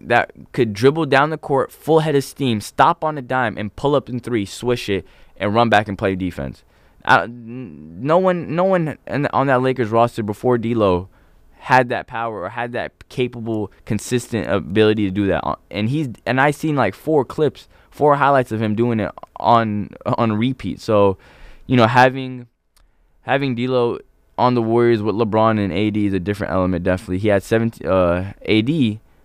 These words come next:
on the other hand, had sixteen rebounds, pretty good, four assists, two steals, one block, seventeen points.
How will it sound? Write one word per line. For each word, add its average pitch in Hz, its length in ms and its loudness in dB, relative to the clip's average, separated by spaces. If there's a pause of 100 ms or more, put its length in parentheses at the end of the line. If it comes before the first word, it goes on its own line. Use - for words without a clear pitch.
(140)
on 98 140 0
the 92 40 2
other 101 200 2
hand, 101 280 0
had 98 240 -2
sixteen - 680 -8
rebounds, 104 560 0 (480)
pretty 185 280 -2
good, 104 420 2
four 139 260 0
assists, 113 560 -4 (260)
two 127 160 -2
steals, 113 340 0
one 113 220 0
block, 95 380 2 (280)
seventeen 131 1080 -8
points. - 640 -14